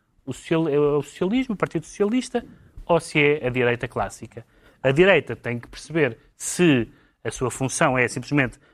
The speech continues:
ganhar eleições, seja qual for as cedências, ou se há cedências que não são inadmiss-, não são admissíveis.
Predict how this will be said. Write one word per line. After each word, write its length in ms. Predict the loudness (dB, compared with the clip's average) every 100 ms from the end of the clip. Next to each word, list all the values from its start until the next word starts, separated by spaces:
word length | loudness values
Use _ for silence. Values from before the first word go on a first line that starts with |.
| _
ganhar 200 | -2 2
eleições, 560 | 2 2 0 -2 -2 -2
seja 200 | -4 -4
qual 160 | -4
for 160 | -2 -4
as 100 | -4
cedências, 560 | -2 -2 -4 -10 -18 -20 _ _ 0
ou 160 | 0
se 480 | 0 -2 0 2 0 -6 _ _ _
há 160 | 0 0
cedências 520 | 0 2 2 0 -4
que 60 |
não 100 | -4
são 160 | -4 -2
inadmiss-, 440 | -2 -4 -4 -8 -6
não 160 | -4 -2
são 120 | 0
admissíveis. 460 | 0 0 0 0